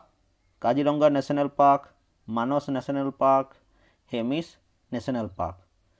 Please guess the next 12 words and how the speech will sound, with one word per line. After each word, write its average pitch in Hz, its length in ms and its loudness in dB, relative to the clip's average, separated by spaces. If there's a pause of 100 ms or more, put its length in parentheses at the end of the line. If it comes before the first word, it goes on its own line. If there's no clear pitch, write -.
(420)
তো 131 100 -2
এখানে 147 600 -2
অ্যান্সার 135 300 -6
কী 147 80 -4
হচ্ছে? 147 220 -4
কানহা 147 600 0 (340)
টাইগার 123 360 2
রিজার্ভার। 104 440 -6 (2750)
অপশন 160 360 0
সি 185 260 -2
হচ্ছে 160 240 4
এটার 139 200 2